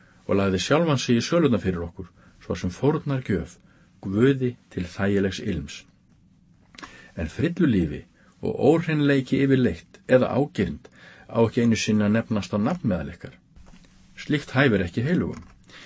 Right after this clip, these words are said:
ekki heldur svívirðilegt hjal eða ósæmandi spé, þakkið miklu fremur Guði,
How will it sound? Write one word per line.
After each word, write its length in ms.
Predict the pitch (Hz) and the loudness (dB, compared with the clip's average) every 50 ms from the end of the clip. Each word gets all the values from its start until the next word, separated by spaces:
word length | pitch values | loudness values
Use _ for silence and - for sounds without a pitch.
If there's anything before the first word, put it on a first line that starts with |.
| - - | -6 -2
ekki 300 | - 127 131 - 151 139 147 | -2 -2 0 2 2 4 4
heldur 320 | 175 190 185 180 151 135 | 4 4 4 4 2 2
svívirðilegt 640 | - - - 147 143 135 123 117 110 110 110 - - | 2 2 2 2 4 4 4 2 2 0 -2 -4 -6
hjal 300 | - 175 165 - - - - - _ - - - - - - - | -6 -4 -4 -4 -4 -8 -14 -20 _ -20 -20 -20 -20 -12 -6 -2
eða 220 | 113 101 98 90 101 | 0 2 2 4 4
ósæmandi 640 | 110 110 101 - - 98 92 90 87 87 85 85 85 | 4 4 2 0 0 0 2 2 2 2 0 -4 -6
spé, 440 | - - - 143 160 151 104 82 - - - - - - - - - - | -8 -8 -6 -6 -4 -4 -4 -6 -10 -18 -20 -20 -20 -20 -20 -20 -8 -6
þakkið 460 | - 143 - - - - - 113 107 117 | -4 -4 -4 -6 -6 -2 0 2 2 2
miklu 320 | 131 - - - 120 104 | 0 -2 -4 -4 -4 -4
fremur 320 | - 117 101 95 95 - - | -2 -2 -2 -2 -2 -4 -6
Guði, 320 | 127 127 101 87 - - | -6 -6 -6 -6 -8 -12